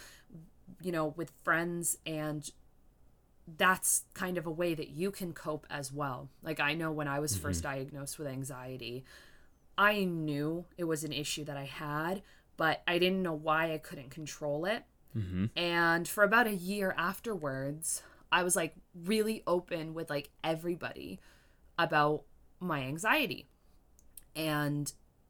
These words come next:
Speaker 1: my mom asked me one day, she was like, "Why are you so open about this? Like,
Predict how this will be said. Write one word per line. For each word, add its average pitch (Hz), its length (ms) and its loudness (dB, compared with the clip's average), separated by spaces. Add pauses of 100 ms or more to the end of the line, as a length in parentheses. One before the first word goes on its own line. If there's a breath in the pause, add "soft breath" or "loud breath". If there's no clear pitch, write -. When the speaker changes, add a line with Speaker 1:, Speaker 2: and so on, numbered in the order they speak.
(120)
Speaker 1:
my 185 200 -2
mom 277 260 6
asked 185 380 0
me 175 100 -4
one 147 240 -2
day, 135 380 -4
she - 160 -6
was 160 180 -4
like, 135 400 -4 (1120)
"Why 285 340 2
are 277 80 0
you 247 160 0
so 226 260 -2
open 190 240 -6
about 143 280 -8
this? - 320 -8
Like, 151 400 -6